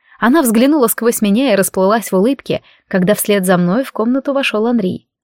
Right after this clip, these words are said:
Вспорхнула со стула, со словами приветствия подхватила Лорену под пухлый локоть.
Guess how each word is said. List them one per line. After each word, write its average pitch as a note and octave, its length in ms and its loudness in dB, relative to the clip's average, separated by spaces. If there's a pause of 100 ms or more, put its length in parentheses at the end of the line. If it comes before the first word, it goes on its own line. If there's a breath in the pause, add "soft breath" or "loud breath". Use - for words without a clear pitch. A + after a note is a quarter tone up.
(320)
Вспорхнула A3+ 560 2
со G#3 140 0
стула, A#3 420 2
со F#3+ 160 -4
словами G#3+ 380 2
приветствия G3 680 0
подхватила A#3 520 -2 (300 loud breath)
Лорену C4 600 2
под B3+ 200 -4
пухлый C#4+ 380 -2
локоть. F#3+ 600 0